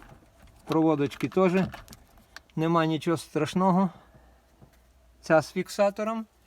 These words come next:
Ця з маленькими фіксаторами. Вон такий зубчик. Вон тут чик-чик. І вон ця, саме трудніше оця вибирається. Треба з нею трошки позаморочуватися.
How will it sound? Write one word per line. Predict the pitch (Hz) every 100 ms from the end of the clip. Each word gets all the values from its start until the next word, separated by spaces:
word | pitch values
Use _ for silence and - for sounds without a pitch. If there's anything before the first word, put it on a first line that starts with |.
| _ _ _ _ _ _ _
Ця | - 156 - - -
з | 143
маленькими | 165 156 123 117 143 135
фіксаторами. | 127 156 - 160 160 170 180
Вон | 151 139
такий | 135 - 135
зубчик. | 120 139 120 - - - _ _ _ _ _ -
Вон | 135
тут | 131 131 - -
чик-чик. | - 196 - - _ _ - 202 - - - - _ _ _ _ - - _ _ _ _ -
І | 196
вон | 190 185
ця, | - 196 180 - _ _ _
саме | - 170 165
трудніше | 156 143 156 151 143
оця | 135 - 113
вибирається. | 113 117 117 117 - 139
Треба | 131 143 139
з |
нею | 143 135 127
трошки | 147 127 131
позаморочуватися. | - 120 110 107 - - - 156 - -